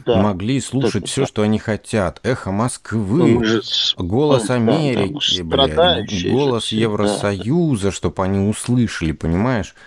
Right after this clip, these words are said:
Speaker 1: Да.
Speaker 2: А, и я,
Speaker 1: Евроньюз.
Speaker 2: и я так против этого, потому что, м, ну, ребят, ничего хорошего вам они не скажут. Н-, там не то, что
Speaker 1: Не, не,
Speaker 2: пропаганда,
Speaker 1: не,
Speaker 2: а просто
Speaker 1: не, не,
Speaker 2: враньё.
Speaker 1: не,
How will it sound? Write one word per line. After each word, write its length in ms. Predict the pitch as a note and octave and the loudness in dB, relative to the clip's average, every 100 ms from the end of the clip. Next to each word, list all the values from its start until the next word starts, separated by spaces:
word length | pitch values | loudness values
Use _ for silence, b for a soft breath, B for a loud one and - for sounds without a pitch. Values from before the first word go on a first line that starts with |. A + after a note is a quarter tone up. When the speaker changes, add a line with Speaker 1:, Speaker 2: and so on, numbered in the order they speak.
| B B | B B
Speaker 1:
Да. 180 | G2 G2 F#2+ | -6 -4 -2
Speaker 2:
А, 640 | F#2+ F#2+ F#2+ F#2 F2 E2 - | 0 2 2 0 -2 -2 0
и 80 | |
я, 180 | A2 F3 G3 | 4 6 6
Speaker 1:
Евроньюз. 880 | C#3+ D3 C3+ A#2+ A2 C3+ D3+ A2 - | 4 4 2 -2 0 2 4 2 -2
Speaker 2:
и 40 | G2+ | -2
я 160 | A#2+ B2+ | 0 -2
так 380 | - C3 - | -2 -4 -4
против 540 | - A#2+ D#3+ D3 A2 F#2 | -6 -4 -2 -2 -6 -6
этого, 500 | D#2+ - D2+ C#2 - _ _ _ | -8 -8 -8 -10 -12 _ _ _
потому 380 | - - G2+ B2 | -10 -4 0 0
что, 360 | - A2 F#2+ - - - B B _ - | 0 -4 -4 -4 -8 -8 B B _ -8
м, 340 | F2+ G2+ G#2 - | -4 -2 -2 -4
ну, 180 | A#2+ B2+ | -2 0
ребят, 380 | B2 B2 A2+ - | 0 0 -2 -2
ничего 260 | F#2+ - | -6 -6
хорошего 600 | G#2+ - A#2 D3 - F#2+ | -6 -2 -2 -2 -4 -4
вам 320 | D#2+ E2 D#2+ - | 0 0 -2 -4
они 180 | F2 G2+ | -2 -2
не 140 | F2+ | -2
скажут. 560 | - - D2+ C#2 - - _ _ _ _ _ _ - | -6 -4 -4 -4 -12 -20 _ _ _ _ _ _ -4
Н-, 340 | A2 C3+ C#3 - | 0 0 -2 -2
там 220 | D3+ D3 | -2 0
не 80 | C#3 | 0
то, 100 | - | -2
что 180 | - - | -2 0
Speaker 1:
Не, 220 | D3+ F3 | 2 4
не, 160 | F3+ F#3 | 4 4
Speaker 2:
пропаганда, 380 | D3 D3 C3+ G3+ | 2 0 2 2
Speaker 1:
не, 140 | G#3 C3+ | 4 2
Speaker 2:
а 40 | |
просто 480 | F#2+ C#3 D3+ E3+ - | 2 2 2 4 2
Speaker 1:
не, 40 | |
не, 60 | F2+ | 0
Speaker 2:
враньё. 640 | F#2 A2+ F3+ - F#2+ | 0 0 0 0 0
Speaker 1:
не, 80 | C#2 | -2